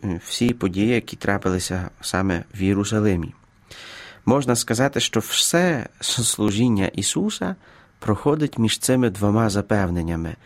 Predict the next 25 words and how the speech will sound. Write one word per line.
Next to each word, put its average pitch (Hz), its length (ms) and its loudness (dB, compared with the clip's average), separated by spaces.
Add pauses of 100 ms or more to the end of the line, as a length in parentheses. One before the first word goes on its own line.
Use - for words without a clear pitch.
(480)
«Ти 143 420 2
мій 104 500 2
син 101 500 0 (120)
любий, 147 680 2
що - 260 -4
в - 100 -10
тобі 139 460 -2 (440)
моє 98 600 2
вподобання». 92 1000 -2 (2250)
І 214 120 4
так, 156 240 2
як 127 140 0
я 127 80 4
вже 117 160 2
говорив, 120 680 0 (360)
усі 110 340 0
ми, 131 320 2
віруючи 110 600 0
в - 20 -4
Ісуса 92 420 -4
Христа, 147 560 -4 (460)
тільки 208 400 0
в 147 60 -2
пасхальному 123 760 0
таїнстві 131 960 -2